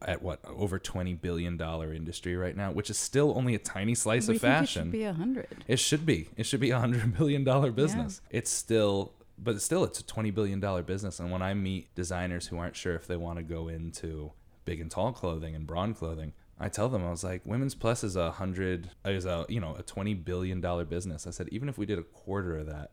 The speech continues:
Speaker 1: there's five billion dollars out there sitting on a table that no one's grabbing." And
Speaker 2: Right.
Speaker 1: it just, it blows my mind.
Speaker 2: Yeah.
Speaker 1: But
Speaker 2: I,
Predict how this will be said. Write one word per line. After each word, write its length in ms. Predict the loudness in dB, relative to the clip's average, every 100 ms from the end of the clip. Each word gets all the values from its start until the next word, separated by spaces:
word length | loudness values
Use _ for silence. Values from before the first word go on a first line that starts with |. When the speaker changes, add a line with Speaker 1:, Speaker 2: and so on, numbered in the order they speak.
| -6
Speaker 1:
there's 160 | -4
five 460 | -4 -2 0 0 2
billion 320 | 2 4 2
dollars 400 | 0 0 0 0
out 160 | -4 -4
there 120 | -4
sitting 380 | -2 0 2 4
on 80 |
a 60 | 2
table 400 | 2 0 2 0
that 180 | -2 -2
no 280 | 2 4 6
one's 300 | 6 4 2
grabbing." 640 | -2 -2 -2 -4 -6 -10 -12 -4
And 200 | -2 0
Speaker 2:
Right. 100 | -2
Speaker 1:
it 140 | -4
just, 280 | -2 -4 -4 -12 -20 -20 -12 -2
it 180 | -2 2
blows 260 | 4 4
my 120 | 4 0
mind. 320 | 0 -2 -6 -12 -8
Speaker 2:
Yeah. 220 | -4 -4 -6 -14 -20 -20 0
Speaker 1:
But 140 | 6
Speaker 2:
I, 200 | 6 6